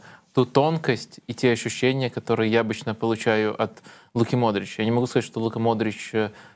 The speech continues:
провел плохой матч. По-моему, это вообще невозможно, чтобы Лука Модрич провел плохой матч. Если выбирать, в ком сегодня было больше Модрича, именно вот содержание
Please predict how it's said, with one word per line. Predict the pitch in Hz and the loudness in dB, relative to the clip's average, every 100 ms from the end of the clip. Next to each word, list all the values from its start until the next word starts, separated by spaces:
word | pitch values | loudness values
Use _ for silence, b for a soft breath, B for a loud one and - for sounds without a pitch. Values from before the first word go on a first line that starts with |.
| B | B
провел | - 107 110 107 101 | 0 2 2 0 0
плохой | 110 - 110 | -2 0 0
матч. | 131 160 - - | 0 -2 -6 -4
По-моему, | 113 107 | -2 2
это | 113 | 0
вообще | 113 139 | 2 2
невозможно, | 120 117 156 113 107 | 2 2 2 0 -4
чтобы | - 110 | -6 -2
Лука | 113 110 | 0 2
Модрич | 113 113 110 - | 2 2 0 -6
провел | 120 113 113 | -2 -2 -2
плохой | 117 - 120 | -6 -8 -8
матч. | 117 - - - b b b - | -10 -12 -18 -20 b b b -8
Если | - 120 | -2 2
выбирать, | 117 123 117 | 4 4 2
в | - | -2
ком | - 120 | -2 -2
сегодня | - 117 117 | -2 -2 0
было | 120 | 2
больше | 117 120 - | 2 0 0
Модрича, | 110 143 156 123 - 120 147 165 117 - - | 0 0 0 -6 -8 -12 -12 -18 -20 -20 -10
именно | 123 117 | 0 2
вот | 107 | 2
содержание | 113 120 117 113 107 107 107 | 2 2 2 0 -2 -2 -4